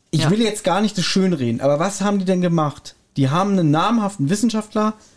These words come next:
Speaker 1: ja, betäubt.
Speaker 2: <laughs> Ja, das
Speaker 1: Ist
Speaker 2: ist schon
Speaker 1: Körperver-,
Speaker 2: heftig,
Speaker 1: ist schon
Speaker 2: ja.
Speaker 1: Körperverletzung
Speaker 2: Ja.
Speaker 1: und Freiheitsentzug.
Speaker 2: Ja.
Speaker 1: Ja?
Speaker 2: <laughs> Ja.
Speaker 1: Er selber sagt aber immer wieder,
Speaker 2: Mhm.
Speaker 1: „Mir geht's gar nicht so <laughs> schlecht“, ja? Irgendwie so, die Betäubung hat ihm jetzt nicht irgendwie Übelkeit, äh, verursacht oder so.
Speaker 2: Ja.
Speaker 1: Im Buch sagt er sogar,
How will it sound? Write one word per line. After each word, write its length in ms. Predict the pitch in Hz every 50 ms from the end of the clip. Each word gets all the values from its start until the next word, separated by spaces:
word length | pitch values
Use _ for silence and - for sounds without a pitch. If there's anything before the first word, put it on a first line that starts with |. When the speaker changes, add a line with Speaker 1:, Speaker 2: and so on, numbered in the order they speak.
| _ _ _ _
Speaker 1:
ja, 240 | 139 143 156 180 190
betäubt. 520 | 185 190 190 - 165 156 143 135 120 - 196 -
Speaker 2:
<laughs> 60 | - 247 269 269
Ja, 200 | - 240 - - 214 - - - -
das 100 | - 196
Speaker 1:
Ist 200 | 196 - - -
Speaker 2:
ist 60 | 175
schon 80 | 170 165
Speaker 1:
Körperver-, 200 | 160 156 143 190 208
Speaker 2:
heftig, 300 | 220 180 - - 247 262
Speaker 1:
ist 140 | 262 - -
schon 100 | - 226
Speaker 2:
ja. 40 | 202
Speaker 1:
Körperverletzung 800 | 175 185 175 156 156 143 131 139 131 123 117 - - 175 214 226 220
Speaker 2:
Ja. 220 | 196 196 185 175
Speaker 1:
und 240 | 160 185 196 202 190
Freiheitsentzug. 920 | - - - 156 156 151 147 139 135 139 131 117 113 - - 107 - - -
Speaker 2:
Ja. 380 | 190 190 190 185 175 165 - - - -
Speaker 1:
Ja? 240 | - - - 190 196 185
Speaker 2:
<laughs> 80 | - -
Ja. 180 | 220 208 180
Speaker 1:
Er 160 | 170 180 175
selber 400 | 156 165 202 233 262 262 262 208 156
sagt 380 | 143 165 196 240 247 - -
aber 280 | - 160 165 170 165 -
immer 280 | - 196 208 220 202 175
wieder, 320 | 190 202 202 208 214 214 214 -
Speaker 2:
Mhm. 380 | - 202 185 180 185 190 202 196 -
Speaker 1:
„Mir 240 | 147 156 170 180 165
geht's 320 | 175 202 208 208 196 185
gar 220 | 170 160 165 180
nicht 160 | 190 185 156 -
so 380 | 143 160 175 190 202 208 190 170
<laughs> 40 |
schlecht“, 540 | - - 147 151 147 - 160 - - - -
ja? 400 | 147 139 147 160 196 262 240 190 170
Irgendwie 280 | 175 180 185 175 180 170
so, 160 | 170 180 175 - 180 -
die 80 | - 160
Betäubung 440 | 156 160 156 175 180 185 190 185 175
hat 120 | 175 170
ihm 80 | 180 165
jetzt 220 | 165 160 160 -
nicht 160 | 170 170 156
irgendwie 180 | 160 160 165 175
Übelkeit, 560 | 160 180 165 170 160 - 143 127 120 113 -
äh, 300 | 95 101 117 120 113 113
verursacht 340 | 120 123 135 151 151 165 156
oder 100 | 165 160
so. 60 | 170 180
Speaker 2:
Ja. 200 | 175 160 196 -
Speaker 1:
Im 100 | 175 165
Buch 160 | 185 220 175
sagt 260 | - 185 196 190 -
er 80 | 202 185
sogar, 200 | 180 170 185 185